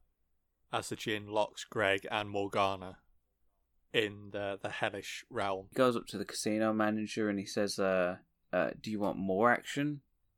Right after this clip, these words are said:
Speaker 2: And then I think he's like, "No, I think I've had enough action." I think he slips up again and
Speaker 1: I think Morgana
Speaker 2: he says
Speaker 1: says,
Speaker 2: that
Speaker 1: "You've definitely had enough, don't say anything." And then the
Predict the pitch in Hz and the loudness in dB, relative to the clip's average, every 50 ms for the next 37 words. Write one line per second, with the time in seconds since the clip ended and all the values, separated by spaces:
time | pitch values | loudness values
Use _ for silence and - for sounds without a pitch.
0 | _ _ _ _ - 98 98 98 98 95 95 95 95 92 - - 92 - - - | _ _ _ _ -4 -2 0 0 2 0 0 0 0 -2 -2 -4 -4 -6 -6 -2
1 | - 120 107 104 - - 107 98 - 101 95 92 - - 101 101 101 95 92 92 | 0 0 0 0 -2 -2 -2 -2 2 2 2 2 2 0 0 4 6 6 8 8
2 | 92 92 90 90 92 - - 101 98 - 101 92 - - 92 92 - 87 90 87 | 6 6 6 4 2 0 -4 -6 -6 -4 -8 -8 -4 -2 -4 -2 -2 -4 -4 -4
3 | 90 - - - 90 87 - - - - - 95 92 92 - _ _ _ _ _ | -6 -8 -4 -4 -4 -4 -4 -6 -8 -8 -6 -6 -6 -6 -10 _ _ _ _ _
4 | - - - _ - - - - - - 117 110 104 - 110 107 104 98 - - | -20 -20 -20 _ -12 -12 -10 -6 0 0 0 0 0 -2 -2 -2 -2 -2 -4 -8
5 | _ _ _ _ _ - - - - - - - 117 - - - - 113 104 - | _ _ _ _ _ -20 -12 -8 -6 -4 2 4 4 4 4 0 0 0 0 0
6 | - 104 - 104 98 98 95 - - 85 92 90 87 85 87 85 - 165 - - | 0 -2 2 2 2 2 2 0 -2 -2 -4 -4 -4 -4 -6 -6 -8 -10 -10 -6
7 | 165 143 143 135 113 - - 117 110 113 120 135 143 151 151 156 151 - - - | -2 0 0 0 0 0 0 2 4 4 2 2 0 -4 -8 -6 -6 -6 0 2
8 | 107 95 131 123 123 - - - - - - 113 104 - - 117 - - - 127 | 4 4 4 2 2 -2 -4 -6 -8 -8 -4 -4 -4 -2 -4 -6 -6 -6 -8 -8
9 | 104 104 113 - 110 107 107 117 - - - - 107 113 120 - _ - - - | -6 -4 -4 -4 -4 -4 -4 -4 -6 -8 -4 -2 -2 -2 -2 -8 _ -14 -8 -6
10 | - 120 113 113 113 120 117 - - 131 123 127 _ _ - - - _ _ _ | -2 0 2 0 0 -2 -2 -2 0 0 0 0 _ _ -20 -20 -20 _ _ _
11 | - 120 110 110 110 - 117 110 107 107 107 101 - 120 113 107 110 107 104 | -12 -12 -12 -10 -6 -4 -4 -4 -4 -8 -16 -14 -6 -4 -2 -2 -2 -2 -4